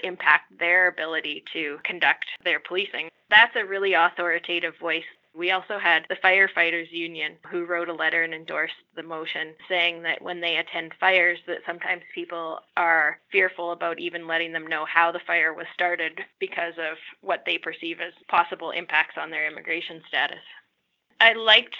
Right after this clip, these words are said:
the approach that we took of having endorsing organizations, and those organizations actually did quite a lot for us, more than just a yes or no endorse. They got quite active in the whole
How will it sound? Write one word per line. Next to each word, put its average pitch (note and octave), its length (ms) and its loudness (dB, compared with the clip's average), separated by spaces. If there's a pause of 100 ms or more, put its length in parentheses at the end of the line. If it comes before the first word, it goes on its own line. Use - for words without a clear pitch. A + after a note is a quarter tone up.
the A3+ 140 4
approach G#3 480 -2
that G3 120 -4
we G3+ 140 -6
took G3 240 -2 (160)
of F#3 180 2
having F3+ 600 2
endorsing F#3+ 540 -2
organizations, G3 800 0
and G3+ 120 -10
those G3 200 -4
organizations G3 920 -2
actually F#3+ 400 2
did F#3 300 -2
quite F#3 180 0
a F3+ 40 0
lot D#3+ 360 0
for C#4+ 100 2
us, D#4+ 200 2
more G3+ 240 -4
than F#3 220 -6
just - 360 -8
a F3 80 0
yes E3+ 340 4
or F3 100 -4
no E3+ 280 -4
endorse. E3 500 -2 (300)
They G3 100 4
got G3+ 260 6
quite G#3+ 240 2
active F3 440 4
in E3 160 -6
the E3+ 120 -6
whole E3 380 -6